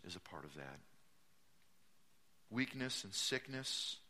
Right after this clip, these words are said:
he took our burdens. He has come. First Peter two twenty-four again. He himself bore our sins in his body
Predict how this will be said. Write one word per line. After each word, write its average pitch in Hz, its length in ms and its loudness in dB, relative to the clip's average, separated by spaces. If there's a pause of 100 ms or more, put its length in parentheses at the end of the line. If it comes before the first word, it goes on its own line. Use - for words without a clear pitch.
(880)
he 139 220 0
took - 320 0
our 107 120 2
burdens. 90 760 -2 (680)
He 135 480 0 (840)
has 123 180 0
come. 82 380 -2 (2750)
First - 280 6
Peter 92 320 2 (1600)
two 123 180 -2
twenty-four 113 600 0
again. 85 260 -2 (1000)
He 151 360 2
himself 147 480 6 (200)
bore 175 460 12
our 156 280 8
sins 151 380 4
in 143 60 0
his 135 120 0
body 113 440 4